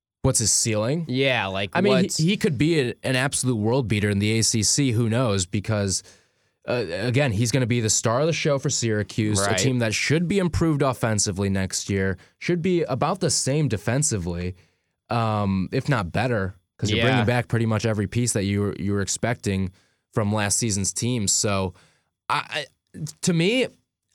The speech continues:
Speaker 1: I guess he could theoretically work his way into the lottery. I just don't think he will.
Speaker 2: Right.
Speaker 1: Because,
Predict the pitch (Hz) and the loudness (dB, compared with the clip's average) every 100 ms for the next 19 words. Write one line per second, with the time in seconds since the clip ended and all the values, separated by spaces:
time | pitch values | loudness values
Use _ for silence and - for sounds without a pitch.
0 | _ 127 147 151 190 220 165 - 160 165 | _ -2 0 2 2 0 0 2 2 2
1 | - 175 165 170 196 135 139 151 156 120 | 0 2 2 2 0 2 0 0 0 0
2 | 123 139 160 - - 143 - 147 139 143 | 2 2 0 -2 -2 -2 0 0 0 0
3 | 143 120 123 117 127 165 196 - 170 185 | -2 -2 0 0 0 0 0 -2 -2 -2
4 | - 170 156 147 - 104 85 98 64 - | -2 -2 -2 -4 -2 -4 -2 -4 -4 -12
5 | _ _ _ _ _ _ - 113 87 - | _ _ _ _ _ _ -6 -2 0 0
6 | 156 139 127 110 | 2 2 2 -2